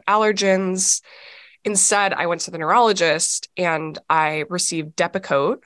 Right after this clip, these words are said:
which is an anticonvulsant that's often used for epilepsy.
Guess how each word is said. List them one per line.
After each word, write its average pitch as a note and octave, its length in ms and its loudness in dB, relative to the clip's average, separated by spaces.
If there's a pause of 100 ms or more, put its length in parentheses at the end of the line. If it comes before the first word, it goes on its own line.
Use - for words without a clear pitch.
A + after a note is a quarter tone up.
(160)
which F#3 180 -4
is F3 120 -2
an F#3 60 -4
anticonvulsant D3+ 1000 -2 (120)
that's - 360 -8
often E3 240 -2
used D#3+ 220 -6
for - 180 -14
epilepsy. G3+ 840 -6